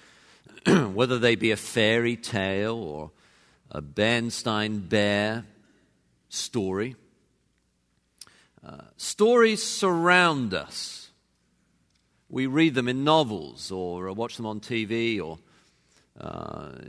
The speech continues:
in, in a movie or of some kind. We tell each other stories,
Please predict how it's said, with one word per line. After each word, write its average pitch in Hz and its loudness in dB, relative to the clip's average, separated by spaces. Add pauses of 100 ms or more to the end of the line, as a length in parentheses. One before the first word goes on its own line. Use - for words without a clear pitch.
(280)
in, 98 -12
in 101 -6
a 101 -4
movie 101 -2
or 78 -8
of 95 -12
some 107 -8
kind. 92 -8 (2000)
We 185 0
tell 247 2
each 226 0
other 214 4
stories, 85 -4